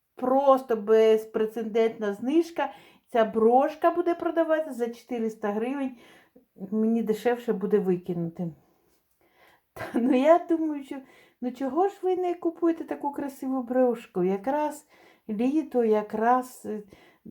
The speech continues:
метелики літають, а ви не купуєте. Не знаю. Брошечка називається Butterfly.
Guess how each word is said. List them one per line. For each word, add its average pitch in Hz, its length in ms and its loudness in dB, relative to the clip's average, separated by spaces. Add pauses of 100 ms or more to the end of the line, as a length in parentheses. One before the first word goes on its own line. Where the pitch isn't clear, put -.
(300)
метелики 262 720 -2
літають, 247 680 0
а 214 120 0
ви 233 440 -6 (420)
не 175 100 -4
купуєте. 180 760 -6
Не 185 220 0
знаю. 220 580 0 (1080)
Брошечка 240 1120 0
називається 196 1300 -2 (240)
Butterfly. 202 920 -4